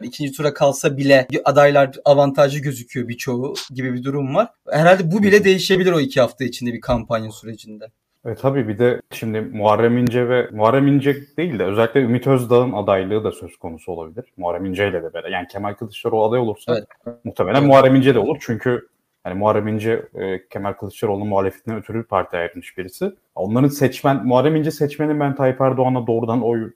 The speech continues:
Speaker 2: yani yüzde, ne bileyim, yüzde yirmiden azı muhtemelen, tahminim o yani. E, Erdoğan'a oy verir muhtemelen eğer verirse. Fakat Ümit Özdağ seçmeninde işler değişebilir. Çünkü Ümit Özdağ sadece muhalefetten oy almıyor. Biz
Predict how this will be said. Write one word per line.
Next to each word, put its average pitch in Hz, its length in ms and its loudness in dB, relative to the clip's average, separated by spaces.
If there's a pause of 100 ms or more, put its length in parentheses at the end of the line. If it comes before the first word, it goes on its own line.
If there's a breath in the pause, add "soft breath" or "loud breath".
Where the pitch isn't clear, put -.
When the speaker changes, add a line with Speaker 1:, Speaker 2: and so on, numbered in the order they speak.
(120)
Speaker 2:
yani 90 200 -8
yüzde, 107 460 0 (140)
ne 110 180 -6
bileyim, 95 220 -6
yüzde 113 200 2
yirmiden 147 540 6 (100)
azı 143 260 6
muhtemelen, 107 480 0
tahminim 110 480 0
o 90 80 -4
yani. 87 320 -8 (480)
E, 92 40 -6
Erdoğan'a 98 640 0
oy 104 220 -2
verir 104 220 -2
muhtemelen 90 480 -10
eğer 92 240 -2
verirse. 107 480 -2
Fakat 131 320 2
Ümit 131 240 0
Özdağ 143 300 4
seçmeninde 151 580 -2
işler 151 340 -2
değişebilir. 135 540 -4 (440)
Çünkü - 240 -6
Ümit 139 180 2
Özdağ 139 280 4
sadece 135 260 2
muhalefetten 123 560 -2
oy 127 140 -2
almıyor. 98 320 -2
Biz 104 240 -10